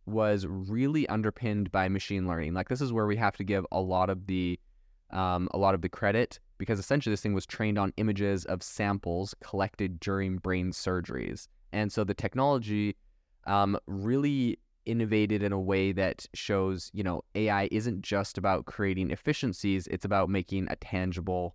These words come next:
it makes these really tangible life-saving differences when you start integrating it into these. I think that the impact of this breakthrough is quite significant, the possibility of having nearly instantaneous results, um, in determining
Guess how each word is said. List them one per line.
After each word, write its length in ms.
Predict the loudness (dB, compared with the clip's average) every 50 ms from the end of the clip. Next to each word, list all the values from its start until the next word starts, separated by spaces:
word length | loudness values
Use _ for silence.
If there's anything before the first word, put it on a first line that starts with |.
| _ -6
it 360 | -2 0 0 2 0 0 2
makes 200 | 2 2 2 2
these 140 | 0 -2 -2
really 240 | 0 0 0 0 0
tangible 460 | -2 -2 -2 0 0 0 -2 -4 -2
life-saving 560 | 0 0 0 0 0 -2 -2 0 0 -2 -2
differences 600 | 0 0 0 0 -2 -4 -6 -4 -2 -2 -2 -2 -2
when 200 | -2 -2 0 0
you 80 | -2 -2
start 200 | -2 -2 -2 0
integrating 440 | -2 -2 -2 -2 -4 -2 -2 -2 -2
it 60 | -4
into 180 | -4 -4 -4
these. 280 | -4 -4 -4 -4 -6 -8 -14 -20 -20 -6 -2
I 100 | 0 0
think 160 | 2 4 4
that 120 | 4 2
the 100 | 2 0
impact 420 | 0 0 0 2 2 2 2 2 -2
of 80 | -2
this 160 | 0 0 -2 0
breakthrough 500 | 0 0 0 0 0 -2 -2 0 0 0
is 120 | -2 -4 -8 -18 -20 _ -8 -2
quite 180 | 0 0 0 -2
significant, 480 | -4 -4 -4 -4 -2 -2 0 0 0
the 60 | 0
possibility 580 | 2 2 2 2 2 0 -2 0 0 2 2 2
of 100 | 0 0
having 380 | 0 0 0 0 0 -2 -2 -4 -8 _ _ _
nearly 500 | -4 -2 0 2 2 2 2 2 0 0
instantaneous 720 | 0 -2 -2 -2 -4 -4 -2 0 0 2 2 2 0 0
results, 520 | -2 -2 0 2 2 2 2 0 -4 -8 -16 -20 -20 _ _ _ _
um, 340 | 0 2 2 2 2 2 0
in 140 | 0 -2 -2
determining 580 | -4 -4 -2 -2 0 0 0 0 0 -2 -4